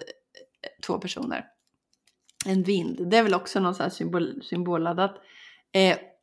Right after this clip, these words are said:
och ändå så ser jag rovfågelsvingar när jag tittar uppåt. Eh, och sen helt plötsligt så är den här fågeln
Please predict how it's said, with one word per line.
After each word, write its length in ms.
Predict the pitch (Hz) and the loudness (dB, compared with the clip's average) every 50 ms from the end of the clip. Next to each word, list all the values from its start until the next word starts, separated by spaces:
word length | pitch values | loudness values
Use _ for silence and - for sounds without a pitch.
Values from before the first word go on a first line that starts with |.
| _ _ _ | _ _ _
och 180 | - 214 208 - | 2 4 6 6
ändå 400 | 269 262 226 226 226 233 311 359 | 6 6 8 6 6 6 4 2
så 160 | - - 233 | 2 0 0
ser 300 | 220 - - 190 175 165 | 0 0 2 2 2 2
jag 280 | 170 170 165 165 170 190 | 2 2 0 0 2 2
rovfågelsvingar 1200 | 196 180 156 - - - 160 165 160 151 175 175 190 185 - - 180 170 165 165 160 165 170 165 - - - | 0 0 -2 -6 -8 -6 -4 -4 -2 -2 -2 -4 -4 -6 -6 -8 -6 -4 -4 -4 -4 -4 -4 -6 -8 -10 -8
när 160 | - 180 185 | -6 -6 -4
jag 60 | 185 | -4
tittar 260 | - 180 - - 175 | -6 -8 -8 -6 -8
uppåt. 400 | - - - - - - 208 - - _ _ _ _ _ _ _ _ _ _ _ _ _ _ _ _ _ _ _ _ - | -8 -8 -8 -8 -8 -8 -8 -10 -16 _ _ _ _ _ _ _ _ _ _ _ _ _ _ _ _ _ _ _ _ -10
Eh, 680 | 180 175 170 170 170 170 170 165 165 165 165 170 170 - - - _ _ _ _ _ | -6 -6 -4 -4 -4 -4 -4 -4 -4 -6 -6 -6 -8 -10 -12 -16 _ _ _ _ _
och 160 | - 220 - | -6 -4 -2
sen 180 | - - 226 254 | 0 2 2 2
helt 120 | 247 196 | 2 2
plötsligt 360 | - 220 214 - 190 185 185 | 2 0 0 0 -2 -2 -2
så 120 | - - - - | -4 -4 -2 2
är 360 | - 190 214 254 254 240 220 | 4 6 6 8 8 6 6
den 280 | 190 202 202 202 208 196 | 4 2 0 0 0 0
här 60 | 175 | 0
fågeln 640 | 170 - - 175 165 165 165 165 165 165 170 165 170 | -2 -2 0 0 2 2 2 0 0 0 0 -2 -4